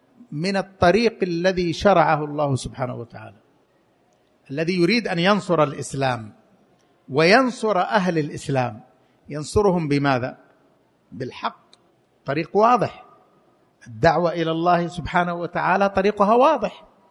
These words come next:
يقول الله سبحانه وتعالى: "ادع إلى سبيل ربك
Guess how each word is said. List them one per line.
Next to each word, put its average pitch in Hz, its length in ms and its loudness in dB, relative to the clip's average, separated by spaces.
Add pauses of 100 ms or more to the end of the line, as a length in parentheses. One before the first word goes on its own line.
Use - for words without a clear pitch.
(140)
يقول 151 360 0
الله 165 360 2
سبحانه 165 400 -2
وتعالى: 175 680 0 (540)
"ادع 170 360 2
إلى 185 420 0
سبيل 170 640 0
ربك 208 640 2